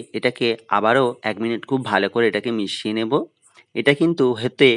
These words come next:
খুব বেশিক্ষণ সময় লাগে না, খুব তাড়াতাড়ি হয়ে যায়। দেখুন পুরটা আমার একদম প্রস্তুত, এইভাবে হাত দিয়ে দেখে নিলাম। এবার এটাকে নামিয়ে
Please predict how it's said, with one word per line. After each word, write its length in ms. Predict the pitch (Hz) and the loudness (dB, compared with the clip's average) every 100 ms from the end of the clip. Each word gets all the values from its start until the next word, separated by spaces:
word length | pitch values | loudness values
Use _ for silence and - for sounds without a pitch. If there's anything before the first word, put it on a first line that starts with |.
| 120 - - | 0 -14 -8
খুব 140 | 160 | -4
বেশিক্ষণ 460 | 131 - 131 - 160 | -2 -2 -4 -2 -2
সময় 340 | 196 - 113 98 | 0 0 0 2
লাগে 260 | 92 90 | 2 0
না, 140 | 90 87 - _ _ | -6 -8 -12 _ _
খুব 140 | - 156 | -4 -2
তাড়াতাড়ি 420 | 131 107 101 110 156 | 2 2 2 0 0
হয়ে 240 | 143 104 92 | 0 0 0
যায়। 240 | 90 90 135 123 _ _ _ - - _ | -2 -6 -8 -20 _ _ _ -20 -20 _
দেখুন 220 | 110 147 147 | -6 0 0
পুরটা 280 | 113 98 120 | 0 0 4
আমার 160 | 123 | 4
একদম 240 | 113 98 117 | 4 0 -6
প্রস্তুত, 460 | 113 104 - 139 175 - _ _ - | -4 -6 -4 -4 -4 -6 _ _ -6
এইভাবে 280 | 107 113 131 | -4 -2 -2
হাত 220 | 101 95 | 0 -2
দিয়ে 200 | 85 127 285 - _ 107 | 0 0 0 -4 _ -2
দেখে 260 | 104 - | -2 -2
নিলাম। 320 | 92 87 85 87 - _ - _ - | -8 -8 -10 -14 -20 _ -20 _ 0
এবার 160 | 127 | 4
এটাকে 280 | 131 107 113 | 4 2 -2
নামিয়ে 360 | 120 101 107 | -2 -2 -2